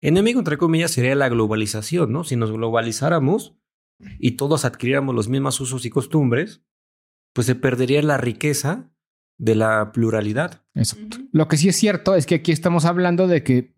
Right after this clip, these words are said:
Speaker 2: por lo menos creemos de que todos vivimos en esa misma línea temporal y que todo el tema de la diferencia es-, temporal o espacio-temporal es relacionada por temas culturales, básicamente.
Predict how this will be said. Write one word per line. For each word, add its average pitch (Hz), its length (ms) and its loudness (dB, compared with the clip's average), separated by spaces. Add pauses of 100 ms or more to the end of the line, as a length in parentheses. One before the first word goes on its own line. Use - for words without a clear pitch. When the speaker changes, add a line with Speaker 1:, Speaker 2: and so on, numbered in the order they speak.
(160)
Speaker 2:
por 147 160 0
lo 143 100 2
menos 175 560 4
creemos 175 540 4
de 147 160 0
que 131 100 2
todos 160 300 2
vivimos 139 340 4
en 131 80 2
esa 139 200 0
misma 139 260 2
línea 139 260 2
temporal 180 480 2
y 135 60 4
que 131 140 0
todo 147 220 2
el 139 100 0
tema 147 260 0
de 143 140 0
la 120 600 -2 (440)
diferencia 139 1400 2
es-, - 360 -2
temporal 139 680 2
o 143 80 2
espacio-temporal 143 1160 0
es 135 380 2
relacionada 131 680 2
por 117 120 -4
temas 135 300 0
culturales, 143 540 2
básicamente. 135 680 0